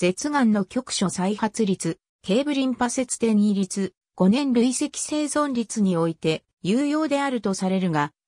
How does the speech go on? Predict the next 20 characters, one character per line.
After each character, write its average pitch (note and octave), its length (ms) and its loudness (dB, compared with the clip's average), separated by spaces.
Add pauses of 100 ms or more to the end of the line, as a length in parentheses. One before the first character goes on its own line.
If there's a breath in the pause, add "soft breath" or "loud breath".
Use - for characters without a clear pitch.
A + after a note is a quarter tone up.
施 - 100 -12
設 D#4+ 320 -4
や E3+ 140 2
診 A3+ 300 0
断 D4 200 0
者 A#3+ 160 -2
に F#3 140 2
よ D#3+ 120 2
る D#3+ 200 -2 (160 soft breath)
判 A3+ 300 -2
定 D#4+ 280 0
基 - 140 -4
準 G#3+ 240 2
の F3+ 80 2
格 - 260 -6
差 G#3+ 140 0
が D#3+ 160 0
大 F3 160 0
き - 140 -18
く、 E3 200 -2